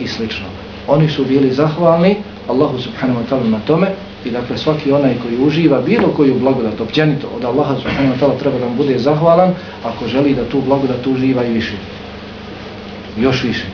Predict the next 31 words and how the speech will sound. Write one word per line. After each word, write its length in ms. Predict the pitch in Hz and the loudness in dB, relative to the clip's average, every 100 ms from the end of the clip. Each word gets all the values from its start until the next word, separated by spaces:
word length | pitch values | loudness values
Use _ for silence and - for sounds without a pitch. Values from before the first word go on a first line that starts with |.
| 117 | 0
još 200 | 131 123 | 2 2
duže. 280 | 127 104 104 - 120 | 2 0 -4 -6 -6
Ako 220 | 120 135 | 0 2
želi 240 | 143 139 | 4 4
da 100 | 127 | 4
uživa 320 | 139 147 135 - | 2 4 2 2
tu 80 | 139 | 0
blagodat, 360 | 139 147 143 - - - - 117 | 2 4 2 0 -6 -14 -8 0
mora 260 | 131 127 | 2 2
biti 280 | 123 131 117 | 0 -2 -2
zahvalan 520 | 120 135 127 123 113 | 0 0 0 0 0
Allahu 340 | 107 127 127 110 | 0 -2 -4 -6
subhanahu 460 | - - 113 110 | -10 -6 -2 -2
wa 160 | 104 127 | -2 0
ta'ala 160 | 143 | 2
na 100 | 160 | 2
tome. 240 | 160 185 131 - - - - - 117 | 4 4 4 0 -10 -16 -16 -14 -2
Jer 100 | 117 | 2
je 60 | |
Allah 220 | 135 151 127 | 4 4 2
subhanahu 380 | - 147 139 | -2 -2 0
wa 60 | 127 | 2
ta'ala 220 | 156 131 - | 2 2 2
prejasno 360 | 143 127 120 | 0 0 -2
rekao, 400 | 110 113 156 165 - - - - - | -4 2 2 2 -2 -10 -14 -14 -2
a, 120 | 127 151 - - - - | 0 0 -4 -12 -14 -12
u 40 | - | -8
suri 240 | 123 135 | 0 2
Ibrahim: 500 | 143 139 127 151 175 160 - - - - - - - - - - - 107 | 2 2 2 2 2 0 -8 -14 -14 -14 -14 -14 -14 -14 -14 -14 -8 0
„وَإِذْ 200 | 127 151 131 | 4 2 0
تَأَذَّنَ 520 | 143 156 151 139 139 | 0 0 0 2 2